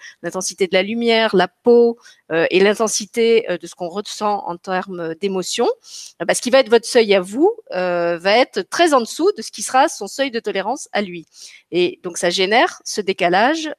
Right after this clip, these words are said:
euh, qui fait que, bah, parfois, l'hypersensible comprend pas pourquoi les autres ne réagissent pas. Et à l'inverse, les autres ont l'impression qu'il surréagit, qu'il joue la comédie. Euh, et alors qu'en fait, c'est, c'est pas du tout le cas. C'est vraiment quelque chose qu'il ressent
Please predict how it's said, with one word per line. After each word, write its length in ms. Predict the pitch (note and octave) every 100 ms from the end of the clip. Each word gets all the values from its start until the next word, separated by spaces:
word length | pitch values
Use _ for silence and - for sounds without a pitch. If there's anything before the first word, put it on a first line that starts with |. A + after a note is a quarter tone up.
| -
euh, 560 | F3 E3+ D#3+ D3 D3+
qui 160 | D#3+ -
fait 160 | - B3
que, 60 |
bah, 100 | F3+ - _
parfois, 280 | F3+ - A#3+
l'hypersensible 520 | A#3+ F3+ - F3+ C4+
comprend 300 | - A3 G3+
pas 280 | G3+ A3 A3 - - - _
pourquoi 260 | G3 - G3+
les 220 | F#3+ G#3+
autres 180 | G#3 G3
ne 80 |
réagissent 440 | F3 E3+ E3 E3 -
pas. 340 | A3 C#4 E4+ -
Et 100 | G3
à 60 | F#3
l'inverse, 540 | F3 E3+ C4+ - - - _
les 140 | F3+ G#3
autres 180 | -
ont 40 | G3
l'impression 340 | G3 G#3+ C4
qu'il 220 | - E3+
surréagit, 800 | - - E4+ A3+ G#3 F3+ F#3+ C4+ _
qu'il 120 | F#3
joue 100 | G3
la 120 | F3+
comédie. 560 | - B3 A3 D#3+ G3+ G4+ _ - _ _ -
Euh, 720 | E3+ F3 F3 E3 E3 D#3 D#3+ D#3
et 400 | A#2+ D#3+ C3 A2+
alors 160 | D#3+ -
qu'en 100 | F3
fait, 160 | C4+
c'est, 180 | - -
c'est 160 | - F3+
pas 100 | A#3+
du 140 | G#3+
tout 120 | - F3
le 60 |
cas. 160 | - D4+
C'est 140 | -
vraiment 260 | F#3 G3 C#4
quelque 300 | A3+ E3+ F3+
chose 240 | C4+ E4+
qu'il 160 | - G3+
ressent 420 | F#3 - A#3